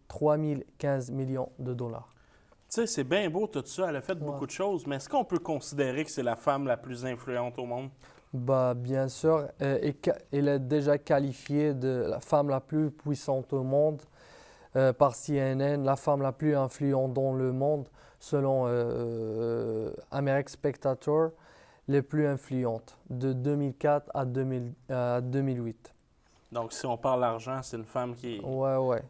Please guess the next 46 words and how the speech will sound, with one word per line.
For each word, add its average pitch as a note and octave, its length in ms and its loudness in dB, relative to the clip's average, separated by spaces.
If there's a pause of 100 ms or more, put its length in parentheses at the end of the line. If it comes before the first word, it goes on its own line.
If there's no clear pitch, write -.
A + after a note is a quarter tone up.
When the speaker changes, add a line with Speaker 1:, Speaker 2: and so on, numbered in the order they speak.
(100)
Speaker 2:
beaucoup B2 220 -4
Speaker 1:
Aussi C#3+ 100 0
Speaker 2:
puissante. A#2+ 220 -4
Speaker 1:
qu'à E3+ 160 8
la D3+ 140 6
fin D3+ 460 0
du C3+ 80 -2
siècle, D#3 560 0 (480)
euh, B2+ 420 6
Life D#3 320 6
a D3 100 2
classé D3+ 440 2
Oprah D3 380 4
en C#3 180 4
tant C#3+ 240 0
que - 140 -4
la C3 180 2
femme C#3 300 0
la C3 140 0
plus D3+ 260 0
influente C3+ 680 -2 (460)
et C3 80 0
la C3 120 4
personne C#3 460 2
noire C#3 260 4
la C3 120 2
plus D#3 200 2
influente C#3 600 0
de C3 100 0
sa C3 200 0
génération. B2 640 -2 (440)
Le C#3+ 100 0
magazine D3 480 4
l'a C#3+ 160 6
nommée D3+ 300 4
aussi C#3+ 340 2
la C3 120 4
flamme, C#3+ 420 0
euh, C3+ 180 0
la C3+ 120 2
femme D3 300 0
la C3 100 0
plus D#3 380 0
puissante D3 800 -2 (340)
de C3+ 100 2
l'Amérique. C3 680 0